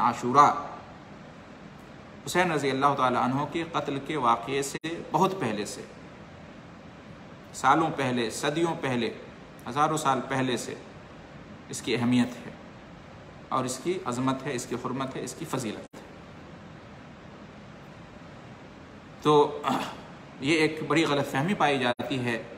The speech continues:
लोगों के जहन में कि माह मुहर्रम या यौम आशूरा की जो भी अहमियत है, वो शहादत हुसैन रज़ी अल्लाह तआला अन्हु के वाक़ये की वजह से है। इसलिए मैंने मुनासिब समझा कि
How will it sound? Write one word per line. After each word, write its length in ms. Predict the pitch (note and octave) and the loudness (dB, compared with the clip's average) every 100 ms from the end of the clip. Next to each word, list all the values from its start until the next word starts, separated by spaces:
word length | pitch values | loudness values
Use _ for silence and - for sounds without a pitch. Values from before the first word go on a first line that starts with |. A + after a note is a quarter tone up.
| - - | -16 -4
लोगों 220 | B2 B2+ B2 | 0 2 2
के 140 | B2 | 0
जहन 260 | A#2+ D3+ C#3 | 2 2 4
में 200 | A#2 A#2 - - - - - - | 2 0 -6 -16 -16 -16 -18 -4
कि 120 | C3+ C#3 D3+ - - - - - - - | 2 4 2 -4 -12 -16 -16 -16 -16 -6
माह 220 | B2 B2+ A#2+ | -2 2 2
मुहर्रम 480 | A#2+ C3+ C#3+ C#3+ C3 | 2 2 2 0 0
या 100 | B2 | 0
यौम 280 | B2 B2 A#2+ | 2 4 2
आशूरा 360 | A#2 C3+ C3 | 2 0 -2
की 160 | B2+ B2+ | -2 0
जो 120 | C3+ | 2
भी 220 | D#3 D3+ A2+ | 4 4 2
अहमियत 360 | A#2+ A#2 A2+ - | 2 0 0 -2
है, 160 | C3+ C#3 - - | -6 -6 -12 -10
वो 140 | C#3 D#3 | -4 0
शहादत 480 | - C3 B2 B2+ B2 | 2 4 2 0 -4
हुसैन 300 | A#2+ C#3+ C3 | -2 0 0
रज़ी 160 | A#2 A2+ | 0 0
अल्लाह 200 | A2+ A#2+ | -2 -2
तआला 220 | A2+ A2+ | 0 0
अन्हु 140 | A#2+ | 0
के 100 | A2+ | -2
वाक़ये 340 | A2 A2+ - D3+ | 0 0 0 -2
की 120 | C3 | 0
वजह 220 | A2+ A2+ | -2 -2
से 160 | A2 A#2 | -2 -4
है। 180 | A2 A2+ | -6 -4
इसलिए 320 | - C3+ A#2+ B2+ - - - - | -2 2 2 0 -6 -12 -12 -2
मैंने 140 | A#2+ | 0
मुनासिब 400 | A2+ A2+ B2+ D3+ | 2 2 2 0
समझा 300 | C3 A2 A2+ A#2 - - - - | 0 -2 -2 -2 -8 -16 -18 -16
कि 100 | - | -2